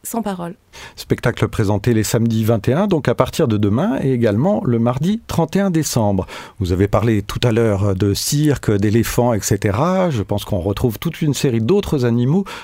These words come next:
Speaker 2: dans le cadre du mini-cirque en pâte à modeler. On va pas s'arrêter plus longtemps là-dessus. Ce sont des représentations qui ont lieu les dimanches vingt-deux, vendredi vingt-sept et lundi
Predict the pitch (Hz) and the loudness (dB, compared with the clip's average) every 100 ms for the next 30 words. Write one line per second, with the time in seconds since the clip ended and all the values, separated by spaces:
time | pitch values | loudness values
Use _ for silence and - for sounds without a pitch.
0 | - 113 104 101 135 117 95 98 98 131 | -4 0 0 0 0 0 0 0 2 4
1 | 180 156 - - 123 - 90 - - 120 | 4 4 2 -2 -2 -2 -4 -2 -2 0
2 | 104 104 117 180 202 - - - 92 - | 0 0 2 0 0 -6 -6 -4 -2 0
3 | 120 117 110 120 113 120 104 104 104 95 | 0 0 0 0 0 0 0 0 0 -2
4 | - - 180 - - - 107 95 104 92 | -2 -2 -2 -4 -16 -8 -4 0 0 0
5 | 101 120 113 123 107 185 185 - 113 117 | 0 0 2 0 0 0 0 0 2 2
6 | 107 104 104 101 98 90 113 127 131 196 | 2 2 2 0 0 0 0 0 0 0
7 | 214 151 120 113 113 139 151 226 233 - | 0 -2 -2 -2 0 -2 -2 -4 -4 -6
8 | - 117 113 160 175 190 | -4 -2 0 0 0 -2